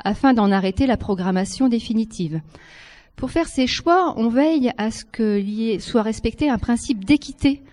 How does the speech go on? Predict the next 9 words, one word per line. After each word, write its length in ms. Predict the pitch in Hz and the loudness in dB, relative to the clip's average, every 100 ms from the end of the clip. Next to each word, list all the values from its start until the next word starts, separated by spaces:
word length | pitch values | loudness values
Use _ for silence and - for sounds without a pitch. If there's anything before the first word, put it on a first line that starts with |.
| _ - | _ -10
entre, 760 | 214 208 226 214 196 190 185 175 | -10 -6 -2 0 0 0 -2 -2
entre 220 | 208 - | -6 -4
élèves 260 | 202 202 302 | -2 -2 -2
en 220 | 294 - | -4 -6
fonction 320 | - 190 220 | -8 -8 -6
des 140 | 196 185 | -4 0
niveaux 360 | 190 190 190 | 0 0 -2
concernés. 600 | 190 190 - 185 196 269 - - - - - - | -2 -6 -6 -4 -2 -4 -6 -20 -20 -20 -16 -6
Et 140 | 254 | -6